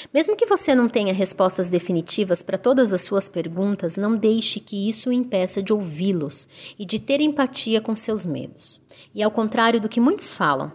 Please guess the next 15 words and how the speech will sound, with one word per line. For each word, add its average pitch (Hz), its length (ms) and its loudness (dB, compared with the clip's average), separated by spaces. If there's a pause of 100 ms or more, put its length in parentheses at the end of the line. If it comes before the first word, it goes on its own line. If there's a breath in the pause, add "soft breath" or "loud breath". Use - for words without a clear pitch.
você - 180 0
não 285 160 4
tem 220 220 0
que 220 100 -2
ter 185 140 -2
medo 165 280 2
de - 100 -4
compartilhar 170 600 0
suas - 240 0
próprias 196 420 0
preocupações 226 960 0 (260 soft breath)
com 269 140 -4
o 254 60 -2
seu 214 240 2
pessoal. 214 720 -2